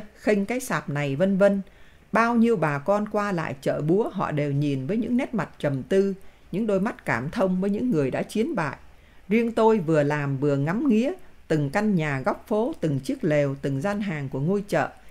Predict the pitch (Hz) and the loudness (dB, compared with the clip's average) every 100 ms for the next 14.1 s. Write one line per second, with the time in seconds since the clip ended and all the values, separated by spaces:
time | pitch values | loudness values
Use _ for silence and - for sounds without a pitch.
0 | - - - 233 320 240 226 220 214 160 | -20 -8 -2 -2 0 2 2 0 0 -2
1 | 123 180 247 254 320 294 - 143 147 139 | -2 -6 -6 -6 -4 -6 -4 -4 -2 -4
2 | 180 135 156 190 185 147 170 139 - - | -4 -4 -2 -2 -2 -2 -4 -6 -14 -20
3 | - - 277 - 151 117 160 139 190 190 | -20 -8 -6 -4 -2 -2 -2 -4 0 0
4 | 196 208 208 202 - - - 147 139 139 | 2 2 0 -2 -12 -20 -8 -4 0 0
5 | 139 160 139 135 135 185 180 185 - - | 0 -2 -2 -6 -2 0 0 -2 -8 -18
6 | - - 226 226 330 - 165 147 165 147 | -20 0 2 4 0 -4 -2 2 2 2
7 | 120 123 156 - 160 143 143 104 117 135 | 2 0 0 0 0 2 0 -2 -2 -2
8 | 175 196 190 202 196 185 269 139 - 190 | -2 2 2 2 0 -2 -2 -4 -4 -4
9 | 180 151 135 127 185 180 220 403 - - | -2 -2 -2 0 0 2 0 -4 -10 -20
10 | - - - - 196 190 147 - 190 185 | -20 -20 -20 -2 0 2 0 -2 0 2
11 | 165 143 127 180 208 185 185 185 180 180 | 2 2 0 0 0 0 0 -2 -4 -6
12 | - 110 156 208 262 254 117 - - 151 | -4 -6 -4 -6 -4 -4 -4 -6 -4 -4
13 | - - 156 139 127 - - - - 170 | -4 -4 -2 -2 -6 -14 -20 -20 -6 -4